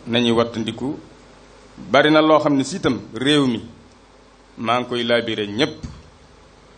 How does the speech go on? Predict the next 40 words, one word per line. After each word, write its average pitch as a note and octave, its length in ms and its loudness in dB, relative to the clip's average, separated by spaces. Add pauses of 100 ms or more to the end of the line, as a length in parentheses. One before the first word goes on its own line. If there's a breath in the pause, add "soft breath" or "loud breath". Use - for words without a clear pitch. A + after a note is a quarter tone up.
(280)
kenn C3 280 0
ku E3 120 0
ne C#3+ 100 2 (260)
sa - 320 -2
aada B2 320 2 (460)
ji C3+ 100 0
la D3+ 120 6
lislaam B2 480 -2
fekke D3 360 -2 (640)
te C3 100 -2
bàyyee A#2+ 380 2
la A2+ 100 -2
ko, C3 260 -8 (320)
jeneen C3+ 320 0
waru B2+ 160 0
ko A#2+ 120 -2
gën A#2 200 -2
ci A2 80 -8
yow. G#2 160 -6 (1300)
Li B2+ 180 0
nga E3+ 120 4
xam D#3 220 2
ne C3+ 140 2 (140)
jiggutoon D#3+ 400 2
sa C#3 100 0
maam, A2+ 340 0
boo B2+ 180 4
koy C3 200 -4
def, A#2+ 160 -8 (380)
amaana A2 260 -4
du G2 140 -14
la G#2 80 -8
jig. F#2+ 140 -14 (1160)
Yaakaar C#3 400 2
naa C#3+ 140 0
am C#3 100 -4
na C3 160 -4
jamono C3 280 -4
yu A#2 120 -6
yàgg, D3+ 240 -2